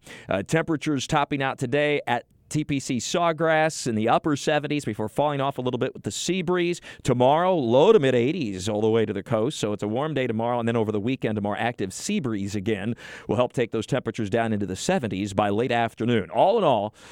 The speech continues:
really good-looking forecast for the players over the next four days as tournament play gets underway today.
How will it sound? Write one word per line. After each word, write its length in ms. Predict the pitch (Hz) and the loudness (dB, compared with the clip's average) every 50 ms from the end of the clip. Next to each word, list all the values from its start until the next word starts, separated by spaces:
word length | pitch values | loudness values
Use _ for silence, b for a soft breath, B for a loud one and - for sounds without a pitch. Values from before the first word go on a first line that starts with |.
| B B | B B
really 200 | 123 131 135 123 | 0 0 2 2
good-looking 400 | 131 131 123 131 - - 107 104 | 2 2 2 0 -2 -2 -4 -2
forecast 500 | - 135 139 135 - - 113 104 95 - | 0 0 0 0 0 0 0 0 0 0
for 100 | - 110 | -2 -2
the 120 | 104 101 | -2 -2
players 420 | - 110 110 101 95 104 113 107 113 | -2 -2 -2 -2 -2 -2 -2 -2 -2
over 140 | 107 107 | -2 -2
the 60 | 104 107 | -2 -4
next 200 | 107 104 - - | -4 -6 -8 -6
four 220 | - 113 113 107 | -2 0 2 2
days 400 | 110 135 143 123 110 107 104 104 | 4 4 4 4 2 0 -2 -2
as 100 | 101 92 | -4 -6
tournament 380 | - - 131 123 107 101 90 - | -4 -4 -4 -2 -2 -4 -4 -4
play 240 | 104 107 104 113 | -4 -2 -2 -2
gets 200 | 120 110 113 - | -2 -4 -2 -2
underway 380 | 127 117 113 117 110 113 113 113 | -2 -2 0 0 0 0 0 0
today. 360 | 113 117 131 156 151 117 98 | 0 0 2 4 4 4 2